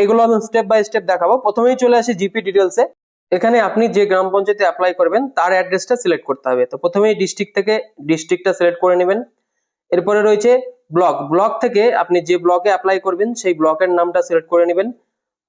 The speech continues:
ব্লক সিলেক্ট হয়ে গেলে পরের অপশন রয়েছে গ্রাম পঞ্চায়েত, এখান থেকে আপনার গ্রাম পঞ্চায়েতের নামটা সিলেক্ট করে নেবেন যে কোন পঞ্চায়েতে আপনি অ্যাপ্লাই করতে চাইছেন। এবারে রয়েছে সংসদ, যেখানে আপনার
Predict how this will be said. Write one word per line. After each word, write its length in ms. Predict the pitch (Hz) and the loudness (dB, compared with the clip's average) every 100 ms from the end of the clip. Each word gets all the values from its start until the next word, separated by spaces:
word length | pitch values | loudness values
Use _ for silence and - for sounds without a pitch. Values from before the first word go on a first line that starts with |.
| - | -2
ব্লক 200 | 175 226 - | 0 0 0
সিলেক্ট 240 | 240 233 233 | 0 0 2
হয়ে 140 | 226 | 2
গেলে 120 | 233 262 262 | 2 2 2
পরের 200 | 180 190 | 0 0
অপশন 220 | 190 214 208 | -2 -2 0
রয়েছে 200 | 208 208 196 | 2 2 0
গ্রাম 180 | 160 165 165 | 0 0 0
পঞ্চায়েত, 400 | 180 180 196 220 _ _ _ | -2 0 -2 -2 _ _ _
এখান 220 | 180 233 233 | -4 0 0
থেকে 140 | 233 240 202 | 2 2 2
আপনার 200 | 190 180 165 | 2 0 0
গ্রাম 160 | 170 175 | -2 0
পঞ্চায়েতের 400 | 185 190 190 190 175 | -2 -2 -4 -2 -2
নামটা 220 | 165 165 175 | -2 -2 0
সিলেক্ট 220 | 170 165 175 | 0 0 2
করে 120 | 170 | 2
নেবেন 200 | 175 220 180 | 2 -2 -2
যে 60 | - | -4
কোন 80 | 160 160 | -4 -2
পঞ্চায়েতে 360 | 160 160 160 160 | -2 -2 -2 -2
আপনি 120 | 160 | -2
অ্যাপ্লাই 260 | 151 151 151 156 | -6 -4 -6 -6
করতে 160 | 156 147 | -6 -4
চাইছেন। 280 | 143 185 269 - _ _ _ - | -2 -4 -6 -10 _ _ _ -2
এবারে 260 | 185 233 226 | 2 4 4
রয়েছে 220 | 226 240 240 | 2 0 0
সংসদ, 340 | 196 185 233 240 175 165 | -2 0 -2 -4 -10 -4
যেখানে 320 | 190 254 226 214 - | -2 2 2 0 -2
আপনার 240 | 190 185 | -2 0